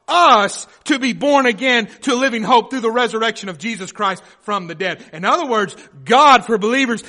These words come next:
in his great mercy and his steadfast love, in his sovereign grace,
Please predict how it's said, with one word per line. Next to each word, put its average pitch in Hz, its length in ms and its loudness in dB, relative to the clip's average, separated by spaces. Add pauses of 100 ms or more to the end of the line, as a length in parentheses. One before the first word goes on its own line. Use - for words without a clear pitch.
(120)
in 220 120 -4
his 196 140 -4
great 262 380 -6
mercy 269 400 -4
and 214 120 -6
his 190 100 -8
steadfast 262 580 -4
love, 233 280 0 (100)
in 214 120 -4
his 190 120 -6
sovereign 320 520 -6
grace, 233 340 -6